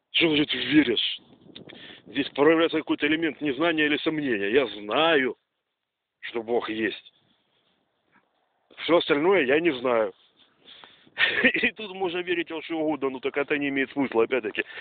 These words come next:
вера самая бессмысленная и самая неценная вещь на этом свете. Я смотрю сейчас политики, масс-медиа и прочее способны людей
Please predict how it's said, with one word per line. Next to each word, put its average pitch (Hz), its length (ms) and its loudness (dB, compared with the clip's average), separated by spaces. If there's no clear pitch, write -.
вера 139 360 6
самая 143 280 4
бессмысленная 131 800 0
и 123 60 -6
самая 151 480 2
неценная 170 720 2
вещь 143 240 2
на 151 60 0
этом 143 240 0
свете. 131 340 -2
Я 151 120 2
смотрю 170 320 -2
сейчас 151 160 2
политики, 190 680 0
масс-медиа 165 680 2
и 127 120 -6
прочее 147 460 -2
способны 175 440 0
людей 175 320 0